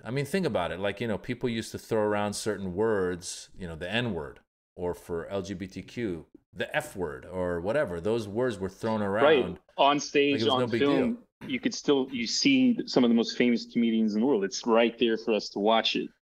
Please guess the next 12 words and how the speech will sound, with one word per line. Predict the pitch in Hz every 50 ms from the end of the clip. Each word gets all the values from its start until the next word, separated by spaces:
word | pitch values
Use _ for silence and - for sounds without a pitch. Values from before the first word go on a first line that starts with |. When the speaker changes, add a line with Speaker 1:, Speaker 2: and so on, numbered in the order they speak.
| _ _ _
Speaker 2:
And | - 127 113 107
just | 123 - -
ten | - - 156 151
Speaker 1:
Yeah. | 151
Speaker 2:
years | 147 143 127 101
later, | 117 123 139 139 135 123 123 117 117 113 - - _ _ _ _ _ _ _ _ _ _ _ _ - - - _ _ _ _ _ _ _ _ _ _ _ - - - _ _ -
even | 156 165 180 175
Speaker 1:
We | 180 196
Speaker 2:
if, | 185
even |
Speaker 1:
evolve. | 226 269 302 311 - 170 160
Speaker 2:
if, | 151 - - -